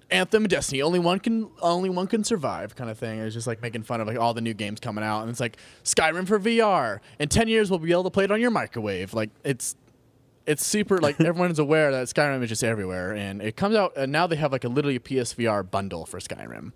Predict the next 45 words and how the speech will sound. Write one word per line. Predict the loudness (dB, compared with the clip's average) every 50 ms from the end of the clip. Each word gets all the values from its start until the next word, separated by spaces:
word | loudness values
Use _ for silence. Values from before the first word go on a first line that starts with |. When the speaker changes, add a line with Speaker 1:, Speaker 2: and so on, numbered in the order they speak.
| _ 0
Speaker 2:
Good. | 0 0 0 -4 -14 -20 _ _ _ _ _ _ _ _ _ _ _ _ _ -14 -12
Speaker 1:
Which | -12 -10 -10 -12
is | -12 -12 -14
just | -14 -16 -16 -16 -18 -20 _ _ -14
insane | -14 -10 -6 -4 -4 -2 -2 -4 -6 -6 -8 -10
to | -10
me. | -10 -10 -8 -8 -10 -10 -12 -14 -14 -16 -18 -18 -20 -16 -4 0
Speaker 2:
But | 0 2 2
anyways, | 2 2 2 2 0 -2 -2 0
yeah, | 0 0 2 0 0
I | 2 2 2
mean, | 2 2 2 0
I | 0 2 2
don't | 2 2 2
think | 0 0 0
that's | 0 -2 0 0
gonna | 2 2 2 2
affect | 2 0 0 0 2
the | 0 0
game | 2 2 2 2
much. | 2 0 0 -2 -4 -6 -4 -2 0
Uh, | 0 0 2 0 -2 -4 -6 -10 -18 -20 -20 -20 -20 _ _ _ _ _ _ -6 0
uh, | 2 4 4 4 4
BioWare | 4 4 4 4 4 2 2 2 2 2
needs | 0 0 0 0
this | 0 0 2
game | 2 0 0 0 0
to | -2 -4 -4
succeed. | -2 -2 -2 0 0 2 2 4 4 4 2 4
Speaker 1:
They | 2 2 2
really | 2 0 -2 -2 -4
do. | -6 -6 -6 -4 -4
I | -4
mean, | -4 -4 -2 -2
obviously | -2 -2 -2 -2 -4 -4
the | -4 -6
flop | -4 -2 -2 -2 -2 -2 -4
of | -6 -6
Andromeda | -8 -8 -6 -6 -6 -6 -6 -8 -8 -10
was | -10 -12
a | -14 -12 -12 -14 -4 _ 4
Speaker 2:
Yeah, | 6 6 6 6 4 2
Speaker 1:
big | 0
Speaker 2:
so, | 0 2 4 6 6 6 6 6 4 4 2 2 0
Speaker 1:
thing. | -2 -6 -12 -16 -16 -10